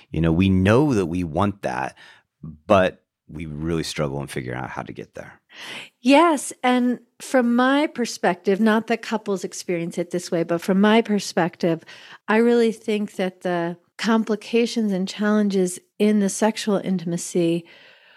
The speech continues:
Speaker 2: while there are many different variables that we've touched on today with trauma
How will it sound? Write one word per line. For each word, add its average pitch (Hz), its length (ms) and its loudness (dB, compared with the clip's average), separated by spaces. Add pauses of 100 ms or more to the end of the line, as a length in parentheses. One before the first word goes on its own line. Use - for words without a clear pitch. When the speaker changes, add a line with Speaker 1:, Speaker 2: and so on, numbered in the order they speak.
(160)
Speaker 2:
while 208 220 4
there 196 180 4
are 190 40 2
many 233 380 4
different 190 380 -4
variables 185 500 0
that 165 140 -4
we've 175 160 -6
touched - 340 -4
on 175 180 0
today 170 520 0
with 180 220 -4
trauma 175 460 0